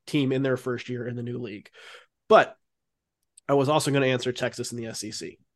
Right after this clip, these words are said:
So moving forward, who knows what Kentucky looks like, whether it's with or without John Calipari, right? 'Cause there, there are all those questions there.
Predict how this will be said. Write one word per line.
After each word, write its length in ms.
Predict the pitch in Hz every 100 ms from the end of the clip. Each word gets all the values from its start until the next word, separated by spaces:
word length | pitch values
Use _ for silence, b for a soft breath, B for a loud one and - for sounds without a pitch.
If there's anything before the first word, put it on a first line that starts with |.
| b b b b _ _ _ _
So 100 | -
moving 180 | 160 160
forward, 640 | - 170 143 139 131 127 -
who 140 | 170 180
knows 220 | 180 170
what 120 | 170
Kentucky 380 | 160 143 139 143
looks 240 | 131 127 113
like, 160 | 107 _ _ _ _ -
whether 280 | 131 135 131
it's 140 | 131
with 300 | 120 139 139
or 60 | 139
without 520 | 139 117 135 131 -
John 240 | - 123
Calipari, 540 | - 117 104 78 71 - _ _
right? 260 | 226 131 -
'Cause 140 | 123
there, 180 | 135 131
there 140 | 131
are 40 | 127
all 140 | 135
those 220 | 139 135
questions 500 | - 139 127 131 120
there. 320 | 117 123 113